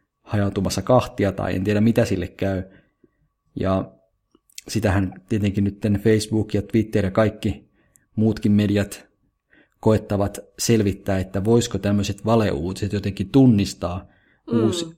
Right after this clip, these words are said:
Speaker 1: oikeiden uutisten seasta ja piilottaa. Et siinä sitten
Speaker 2: Niin.
Speaker 1: riittääkin meille haastetta tulevina
Speaker 2: No,
Speaker 1: vuosina.
Speaker 2: no tossa riittää todellakin niinku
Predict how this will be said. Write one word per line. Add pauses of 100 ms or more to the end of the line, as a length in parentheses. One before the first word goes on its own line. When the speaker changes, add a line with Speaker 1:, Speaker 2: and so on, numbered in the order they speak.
Speaker 1:
oikeiden
uutisten
seasta (1120)
ja
piilottaa. (840)
Et
siinä
sitten
Speaker 2:
Niin.
Speaker 1:
riittääkin
meille
haastetta (360)
tulevina
Speaker 2:
No,
Speaker 1:
vuosina. (420)
Speaker 2:
no
tossa
riittää
todellakin
niinku